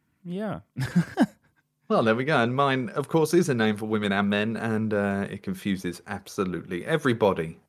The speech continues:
Speaker 2: Um, so there we go. A quick anecdote about that before we jump into proper stuff.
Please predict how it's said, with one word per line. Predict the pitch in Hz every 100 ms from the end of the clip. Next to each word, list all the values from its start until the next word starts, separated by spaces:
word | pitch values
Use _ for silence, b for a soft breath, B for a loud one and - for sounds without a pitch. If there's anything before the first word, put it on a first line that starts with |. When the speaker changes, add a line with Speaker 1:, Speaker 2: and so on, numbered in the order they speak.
| -
Speaker 2:
Um, | 104 90 85 82 82 _ _ -
so | -
there | 95
we | 90 90
go. | 92 80 82 _ B B _ _ _
A |
quick | - 165 120
anecdote | 135 - - 85 -
about | - 82
that | 85 90
before | 123 - 98
we |
jump | 95 98 92
into | 98 92 95 87 87 _ _
proper | - 117 104
stuff. | - - 82 - -